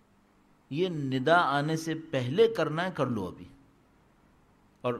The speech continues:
اس میں میں یہ کرتا ہوں کہ جب امام تشریف لائیں گے تو وہ day of exam نہیں ہوگا، day of result ہوگا۔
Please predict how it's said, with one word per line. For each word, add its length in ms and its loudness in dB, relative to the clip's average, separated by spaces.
اس 200 -6
میں 120 -2
میں 220 0
یہ 60 -2
کرتا 340 0
ہوں 140 -4
کہ 100 -8
جب 220 -2
امام 380 -2
تشریف 360 -4
لائیں 380 0
گے 240 -2
تو 120 -4
وہ 140 -2
day 240 6
of 140 2
exam 540 -2
نہیں 280 2
ہوگا، 440 0
day 140 4
of 240 -2
result 560 -2
ہوگا۔ 280 -8